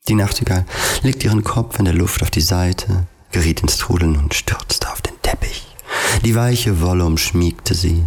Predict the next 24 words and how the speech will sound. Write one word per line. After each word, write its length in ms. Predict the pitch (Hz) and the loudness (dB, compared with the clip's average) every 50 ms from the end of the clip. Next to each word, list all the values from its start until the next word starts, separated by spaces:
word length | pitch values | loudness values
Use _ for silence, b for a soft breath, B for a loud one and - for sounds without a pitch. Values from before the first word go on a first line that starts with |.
| 82 - - - - _ - - - _ _ _ _ _ _ - | 0 -2 -8 -18 -20 _ -20 -20 -20 _ _ _ _ _ _ -4
Es 80 | - | -2
ist 200 | 73 71 - - | -2 0 0 0
ja 100 | 76 73 | 0 2
wie 120 | 73 76 73 | 2 2 2
ein 180 | 73 73 73 73 | 2 2 2 2
Nest 320 | 73 69 67 - - - | 2 2 0 -2 -2 -2
bei 160 | - 71 71 | -2 0 0
dir 160 | 69 - 71 | 2 2 2
am 160 | 67 67 69 69 | 2 2 2 2
Boden, 400 | 67 69 69 69 69 69 69 65 69 - - - - - - _ B B B B B B B B B B B B | 2 2 2 2 2 2 0 0 -2 -6 -10 -12 -20 -20 -20 _ B B B B B B B B B B B B
seufzte 680 | B - - 73 78 73 69 67 - - - - - - | B -2 0 0 2 2 0 0 0 -2 -2 -2 -2 0
sie 180 | 71 65 65 69 | 0 2 2 2
zufrieden. 680 | - - - 71 - - - - 67 65 - 69 65 65 B B B B B B B | 0 0 0 0 0 0 2 2 2 2 2 2 0 0 B B B B B B B
Alice 560 | - 101 110 117 110 101 - - - - - | 0 2 4 4 4 2 0 0 -2 -2 0
nahm 400 | 85 78 78 76 76 73 71 71 | 2 2 2 2 2 2 2 2
die 100 | 69 69 | 2 2
Nachtigall 540 | 67 67 67 69 - - - - 71 67 67 | 2 2 0 0 -2 -2 -2 0 0 2 2
in 80 | 67 | 2
die 140 | 65 67 67 | 2 2 2
Hand 300 | 67 80 85 90 90 85 | 2 2 2 2 2 2
und 180 | 78 69 67 67 | 2 2 2 2
streichelte 760 | - - - - - - 101 - - - - - - - - | 0 -2 -2 -2 -2 0 0 2 2 2 0 0 0 0 0
ihre 220 | - - - 87 85 | 0 2 2 0 0
Federn. 440 | - - - - - - - - | -2 -2 -2 -2 -2 -2 -6 -10